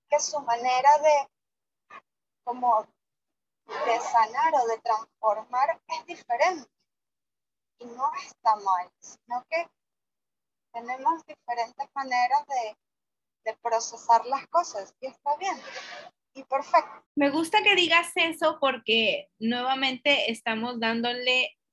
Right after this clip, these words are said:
Speaker 2: o devolviéndole o devolviéndonos el protagonismo a, a la persona. La humanizamos dándole este protagonismo para decidir sobre su propio proceso de duelo.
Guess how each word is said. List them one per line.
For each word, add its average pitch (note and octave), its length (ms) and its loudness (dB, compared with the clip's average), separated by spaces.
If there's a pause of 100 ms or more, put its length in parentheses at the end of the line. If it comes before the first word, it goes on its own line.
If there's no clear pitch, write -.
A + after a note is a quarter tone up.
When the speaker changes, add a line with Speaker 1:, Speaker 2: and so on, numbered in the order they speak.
(200)
Speaker 2:
o A#3 100 0
devolviéndole B3 1200 -2
o G#3+ 100 -4
devolviéndonos A3 1040 -4
el A3 120 -6
protagonismo A3 1080 -4
a, G#3+ 380 0 (420)
a G#3+ 120 2
la F#3+ 200 0
persona. F#3+ 760 -4 (920)
La G3 180 2
humanizamos G#3+ 920 -2
dándole A3 500 0
este A3 220 -6
protagonismo A3 800 -4
para A3+ 180 -2
decidir G3 600 -8
sobre A3+ 380 -4
su A#3 300 -12
propio A#3+ 460 -2
proceso G3+ 500 -12
de G3 120 -8
duelo. F3 320 -10